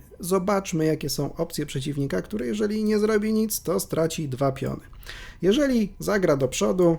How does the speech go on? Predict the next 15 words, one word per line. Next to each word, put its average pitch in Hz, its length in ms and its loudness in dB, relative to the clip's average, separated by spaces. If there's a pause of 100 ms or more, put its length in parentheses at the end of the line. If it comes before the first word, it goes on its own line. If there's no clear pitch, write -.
(140)
bicie, 143 440 0
bicie 160 500 0 (200)
i 233 60 -6
teraz 180 360 2
oddajesz 156 520 2
jednego 214 420 0
pionka, 170 600 -2
zbijasz 123 600 -2
dwa, 160 380 0 (340)
więc 277 360 0
nie 147 140 2
jest 160 300 -2
to 175 140 -2
opcja 135 440 -2 (100)
dobra. 135 520 0